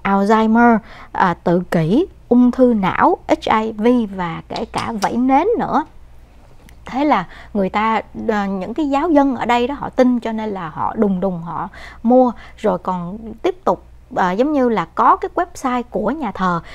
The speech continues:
Trước đây website là chỉ có thông tin về các thánh lễ rồi vân vân thôi. Nhưng mà bây giờ trên cái website đó kể từ,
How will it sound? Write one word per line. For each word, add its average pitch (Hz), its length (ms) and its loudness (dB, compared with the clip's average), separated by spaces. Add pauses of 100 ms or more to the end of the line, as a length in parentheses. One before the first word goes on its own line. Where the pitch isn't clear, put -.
(180)
Trước - 180 2
đây 240 220 2
website 233 440 -4
là 170 100 -4
chỉ - 140 -12
có 302 120 -6
thông 262 240 -2
tin 254 300 0
về 170 200 -4
các 277 240 -10
thánh 320 240 -8
lễ 277 300 -2
rồi 196 140 -2
vân 196 160 -4
vân 220 180 -2
thôi. 214 220 -4 (280)
Nhưng 220 280 0
mà 175 100 -4
bây 196 180 -4
giờ 170 340 -4
trên 220 260 -4
cái 254 140 -2
website 262 380 -4
đó 214 200 -4
kể 226 260 -6
từ, 185 120 -6